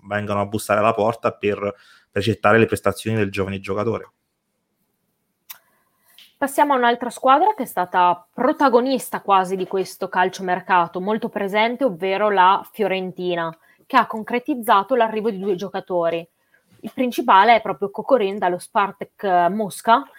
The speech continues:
Speaker 2: a cinque milioni. Cosa ne pensate di questo giocatore? Come lo vedete all'interno proprio della rosa e soprattutto di un campionato italiano?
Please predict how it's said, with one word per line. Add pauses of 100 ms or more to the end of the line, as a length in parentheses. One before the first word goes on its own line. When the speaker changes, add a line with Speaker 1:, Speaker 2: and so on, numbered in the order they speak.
(340)
Speaker 2:
a
cinque
milioni. (840)
Cosa
ne
pensate
di
questo
giocatore?
Come
lo
vedete
all'interno
proprio
della
rosa (380)
e
soprattutto
di
un
campionato
italiano?